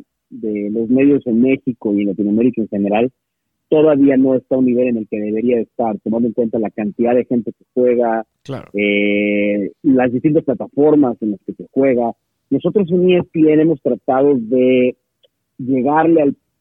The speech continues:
Speaker 1: público de fantasy de alguna manera, pero creo que todavía no encontramos el modo exacto, concreto para hacerlo.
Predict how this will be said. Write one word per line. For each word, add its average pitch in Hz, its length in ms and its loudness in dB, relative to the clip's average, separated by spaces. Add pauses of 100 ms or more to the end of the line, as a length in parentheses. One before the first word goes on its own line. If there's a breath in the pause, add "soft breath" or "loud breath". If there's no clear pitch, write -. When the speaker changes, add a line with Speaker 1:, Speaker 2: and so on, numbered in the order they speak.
(160)
Speaker 1:
público 160 420 2
de 131 100 0
fantasy 147 440 -6
de 135 80 0
alguna 139 220 -2
manera, 135 340 0
pero 127 180 -6
creo 147 140 -4
que 160 100 -4
todavía 156 320 0
no 156 100 -2
encontramos 135 800 -2 (500)
el 127 140 0
modo 135 680 2 (460)
exacto, 147 920 -2
concreto 139 680 -2
para 147 240 -2
hacerlo. 165 460 0